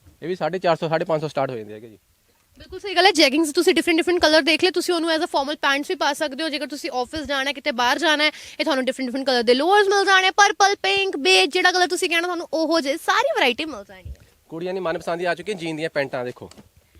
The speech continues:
Speaker 2: ਇਸ ਤੋਂ ਪਹਿਲਾਂ ਤੁਸੀਂ ਜੀਨ ਦੀਆਂ ਪੈਂਟਾਂ ਦਿਖਾਓ, ਮੈਂ ਤੁਹਾਨੂੰ ਇਹ ਵੀ ਦਿਖਾਉਣਾ ਚਾਹੁੰਦੀ ਹਾਂ ਕਿ ਆਹ ਦੇਖੋ ਪ੍ਰੋਪਰ ਗਰਮ ਰੱਖਣ ਵਾਲੇ ਤੁਹਾਨੂੰ ਪੰਜਾਬ, ਪਜਾਮੇ ਜਿਹੜੇ ਹੈਗੇ ਆ, ਉਹ ਤੁਹਾਨੂੰ ਪ੍ਰੋਪਰ ਗਰਮ ਰੱਖਣ ਵਾਲੇ ਹੈ,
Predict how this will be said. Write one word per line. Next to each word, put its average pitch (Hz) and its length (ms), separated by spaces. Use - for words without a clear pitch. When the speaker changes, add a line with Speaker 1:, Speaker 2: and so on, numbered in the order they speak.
Speaker 2:
ਇਸ 381 120
ਤੋਂ 453 80
ਪਹਿਲਾਂ 466 140
ਤੁਸੀਂ 466 180
ਜੀਨ 392 160
ਦੀਆਂ 440 100
ਪੈਂਟਾਂ 381 300
ਦਿਖਾਓ, 403 220
ਮੈਂ 392 80
ਤੁਹਾਨੂੰ 359 200
ਇਹ 330 60
ਵੀ - 60
ਦਿਖਾਉਣਾ 370 260
ਚਾਹੁੰਦੀ 339 240
ਹਾਂ 370 60
ਕਿ 381 100
ਆਹ 302 140
ਦੇਖੋ 294 200
ਪ੍ਰੋਪਰ 294 380
ਗਰਮ 247 260
ਰੱਖਣ 262 200
ਵਾਲੇ 247 220
ਤੁਹਾਨੂੰ 262 200
ਪੰਜਾਬ, 247 320
ਪਜਾਮੇ 226 420
ਜਿਹੜੇ 269 240
ਹੈਗੇ 240 380
ਆ, 269 60
ਉਹ 339 60
ਤੁਹਾਨੂੰ 285 320
ਪ੍ਰੋਪਰ 320 440
ਗਰਮ 277 300
ਰੱਖਣ 320 260
ਵਾਲੇ 285 300
ਹੈ, 339 80